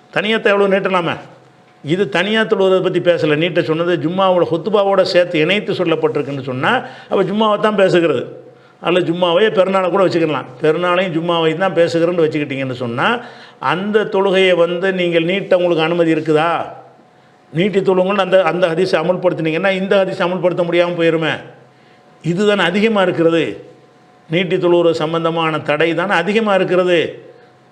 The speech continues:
ரசூலுல்லாவே என்ன செய்றாங்கன்னா, ஒரு குழந்தை அழுகும் சத்தம் கேட்டா கூட அந்த தொழுகையை சுருக்கி தொழுதுருவாங்கிறாங்க. அவங்க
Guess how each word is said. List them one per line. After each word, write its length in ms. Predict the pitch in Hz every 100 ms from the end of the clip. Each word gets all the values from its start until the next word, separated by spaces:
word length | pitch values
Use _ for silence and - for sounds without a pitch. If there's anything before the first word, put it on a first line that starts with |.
| 98
ரசூலுல்லாவே 420 | 117 185 185 190
என்ன 160 | 190 185
செய்றாங்கன்னா, 520 | 175 170 165 165 190
ஒரு 120 | 175
குழந்தை 360 | - 165 196 175
அழுகும் 220 | 190 196
சத்தம் 220 | 190 175
கேட்டா 200 | 170 170
கூட 140 | 180 196
அந்த 180 | 170
தொழுகையை 180 | 175 175
சுருக்கி 240 | 156 185 196
தொழுதுருவாங்கிறாங்க. 760 | 156 - 156 160 147 135 113 - - - - _ - -
அவங்க 180 | 160